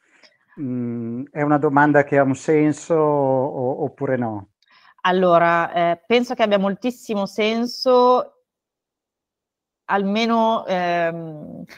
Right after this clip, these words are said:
Speaker 2: almeno per due motivi o per due considerazioni che, che così a caldo mi viene da fare. Uno,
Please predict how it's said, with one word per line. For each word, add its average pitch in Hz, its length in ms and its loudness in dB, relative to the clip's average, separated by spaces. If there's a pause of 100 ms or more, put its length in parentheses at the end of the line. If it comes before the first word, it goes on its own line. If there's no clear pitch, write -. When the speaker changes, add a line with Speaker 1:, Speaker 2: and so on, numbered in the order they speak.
(160)
Speaker 2:
almeno 202 360 2
per 208 180 0
due 196 760 2
motivi 196 560 -2
o 190 100 2
per 190 220 -2
due 185 640 0
considerazioni 165 1200 -4
che, 160 120 -14
che 175 280 -6
così 170 260 0
a 170 80 4
caldo 160 320 -2
mi 160 100 -6
viene 156 200 -2
da 151 80 -2
fare. 139 320 -4 (400)
Uno, 302 680 4